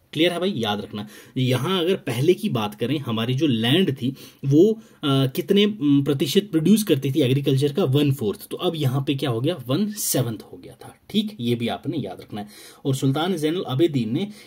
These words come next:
इरिगेशन कैनाल्स भी यहाँ पे क्र-, अ, कंस्ट्रक्ट करवाए थे, इरिगेशन कैनाल्स, ये भी आपको, और उन्होंने ब्रिजेस बनवाए,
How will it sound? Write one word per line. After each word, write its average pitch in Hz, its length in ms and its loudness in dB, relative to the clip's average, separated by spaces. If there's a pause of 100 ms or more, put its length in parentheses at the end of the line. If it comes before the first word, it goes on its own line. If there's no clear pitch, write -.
(120)
इरिगेशन 196 580 2
कैनाल्स 143 520 -2
भी 170 100 -4
यहाँ 110 200 -4
पे 170 120 -4
क्र-, - 240 -6
अ, 123 260 -2
कंस्ट्रक्ट 131 540 -2
करवाए 95 500 -6
थे, 165 60 -2
इरिगेशन 165 680 -2
कैनाल्स, 117 640 -4
ये 123 120 2
भी 127 140 0
आपको, 113 300 -6 (400)
और 120 300 4
उन्होंने 160 340 0
ब्रिजेस 143 380 0
बनवाए, 131 560 2